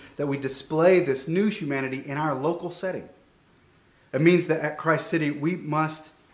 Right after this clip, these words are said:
uh, as much as God would bless us, that, that, that we be a church where enemies become family, where sons of slaves and sons of slave holders, uh, uh, uh, shed the his-, the hostile history and form a family of justice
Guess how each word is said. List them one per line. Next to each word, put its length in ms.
uh, 240
as 260
much 220
as 120
God 300
would 140
bless 260
us, 120
that, 220
that, 140
that 180
we 160
be 220
a 100
church 460
where 160
enemies 340
become 280
family, 560
where 120
sons 320
of 80
slaves 580
and 100
sons 300
of 80
slave 500
holders, 640
uh, 40
uh, 20
uh, 520
shed 480
the 140
his-, 400
the 80
hostile 480
history 480
and 120
form 240
a 20
family 440
of 100
justice 520